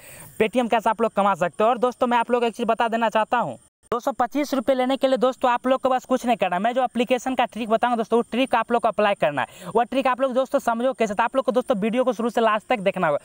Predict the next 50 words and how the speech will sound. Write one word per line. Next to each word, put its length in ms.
क्योंकि 240
दोस्तों 280
अगर 80
मैं 140
जो 100
ट्रिक 200
बताऊंगा, 220
वो 40
ट्रिक 220
आप 120
लोग 120
को 60
अगर 80
दोस्तों 240
एक 160
भी 80
ट्रिक 220
अगर 140
आप 160
लोग 120
को 60
मिस्टेक 340
करते 280
हो 60
दोस्तों, 300
तो 140
आप 160
लोग 80
को 60
दोस्तों 280
जीरो 260
रुपया 240
मिलेगा। 280
तो 60
फिर 160
आप 140
लोग 140
मा-, 160
बाद 220
में 100
कमेंट 280
करके 200
मत 160
बताना 260
कि 60
सर 120
मुझे 200
पैसा 340
नहीं 120
मिला। 180